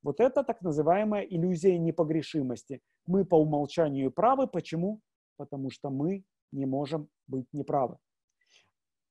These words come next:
Из-за чего еще это возникает? Второй симптом. Это так называемая морально-этическая правота группы. Ну, потому что мы же хотим как лучше, а они явно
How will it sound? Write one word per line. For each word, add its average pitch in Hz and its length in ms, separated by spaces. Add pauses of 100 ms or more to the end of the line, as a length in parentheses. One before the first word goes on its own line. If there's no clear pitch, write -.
(120)
Из-за 160 340
чего 170 280
еще 196 380
это 247 160
возникает? 143 720
Второй 202 420
симптом. 135 540 (560)
Это 185 240
так - 220
называемая 214 840 (200)
морально-этическая 180 1400
правота 180 540
группы. 139 440 (320)
Ну, 175 140
потому 196 380
что - 300
мы 202 280
же 156 200
хотим 180 680
как - 260
лучше, 285 560 (420)
а 175 180
они 196 260
явно 269 440